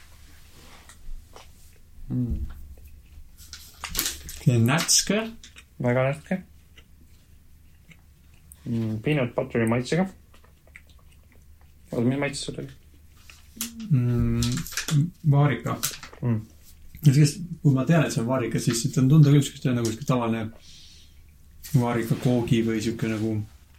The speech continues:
Speaker 2: aga natuke ka lihtsalt siuke kuivatatud puuvilja tunne.
Speaker 1: Mm.
Speaker 2: Aga eelkõige muidugi kõik, jah, kakao, palli,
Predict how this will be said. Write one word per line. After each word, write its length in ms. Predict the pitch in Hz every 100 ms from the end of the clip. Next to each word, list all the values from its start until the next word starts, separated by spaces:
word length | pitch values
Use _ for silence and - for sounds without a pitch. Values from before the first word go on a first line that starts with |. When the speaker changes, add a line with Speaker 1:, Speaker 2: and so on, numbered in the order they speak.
| - - - - - - - -
Speaker 2:
aga 180 | 208 127
natuke 360 | 143 151 -
ka 100 | 113
lihtsalt 220 | 117 - -
siuke 180 | 131
kuivatatud 480 | 135 127 117 127 120
puuvilja 420 | 127 117 113 113 113
tunne. 260 | 120 117 113 - - -
Speaker 1:
Mm. 220 | 123 110 -
Speaker 2:
Aga 200 | 143 127
eelkõige 380 | 151 131 123 117
muidugi 320 | 113 113 113
kõik, 240 | 113 120 -
jah, 140 | 123
kakao, 540 | - - - 143 139 113
palli, 400 | 123 127 120